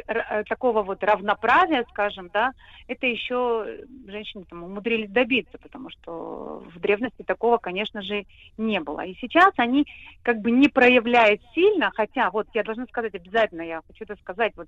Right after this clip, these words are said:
сегодня эта ситуация, когда женщина у власти, для Греции это прям, ну, знаковое, да,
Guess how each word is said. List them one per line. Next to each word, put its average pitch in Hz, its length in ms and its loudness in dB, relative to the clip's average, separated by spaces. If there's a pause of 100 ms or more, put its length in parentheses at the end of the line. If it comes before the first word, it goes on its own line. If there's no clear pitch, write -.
сегодня 226 500 0
эта 180 200 -8 (120)
ситуация, 208 440 0
когда 196 380 0 (300)
женщина 208 500 0
у 185 80 -4
власти, 202 560 2
для 196 180 -6
Греции 226 380 -2
это 220 160 -8
прям, 196 360 -8 (480)
ну, 196 200 -10
знаковое, 180 580 0
да, 233 180 2